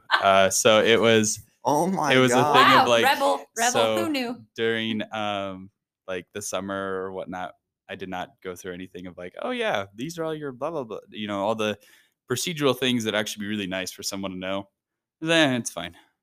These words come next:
Speaker 2: I, I know someone, so I, um,
Speaker 3: <laughs>
Speaker 2: I have
Speaker 3: Yeah.
Speaker 2: pretty much,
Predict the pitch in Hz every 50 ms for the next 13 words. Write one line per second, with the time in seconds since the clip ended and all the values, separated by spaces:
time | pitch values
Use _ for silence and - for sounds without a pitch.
0 | _ _ _ _ _ 147 135 117 110 123 117 117 123 107 98 92 - 90 87 87
1 | 87 90 90 - - 95 92 90 92 - - - - _ _ _ _ _ - 104
2 | 107 110 110 110 110 110 107 - 107 104 104 104 101 - - 110 - - - -
3 | 220 - - - - - - _ _ _ _ _ _ - 107 110 110 113 113 113
4 | 113 113 110 - 117 113 113 110 110 110 113 120 - - _ - 135 127 123 117
5 | 113 110 - - - -